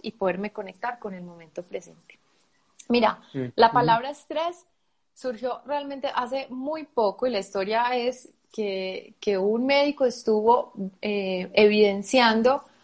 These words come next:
Speaker 1: eh, los mismos síntomas, eh, de una enfermedad, creo que era cardiovascular, que estaban, eh, surgiendo en Inglaterra con los ejecutivos que trabajaban en la bolsa.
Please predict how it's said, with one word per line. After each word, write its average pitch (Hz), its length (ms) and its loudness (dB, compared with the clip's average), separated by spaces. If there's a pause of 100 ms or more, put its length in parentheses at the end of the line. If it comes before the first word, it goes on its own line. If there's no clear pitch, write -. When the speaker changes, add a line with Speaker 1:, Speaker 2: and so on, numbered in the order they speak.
(180)
Speaker 1:
eh, 185 580 0 (160)
los 220 200 4
mismos 226 340 2
síntomas, 269 920 2 (320)
eh, 190 300 2
de 190 140 0
una 196 180 0
enfermedad, 214 680 2 (160)
creo 220 200 0
que 240 100 -2
era - 100 2
cardiovascular, 254 760 2
que - 80 -2
estaban, 214 680 2
eh, 202 180 -2
surgiendo 208 480 -6
en 226 80 -4
Inglaterra 247 760 -2 (280)
con 240 200 2
los 254 160 2
ejecutivos 202 520 -4
que 233 80 -4
trabajaban 180 560 -4
en 202 100 -6
la 220 100 4
bolsa. 233 460 4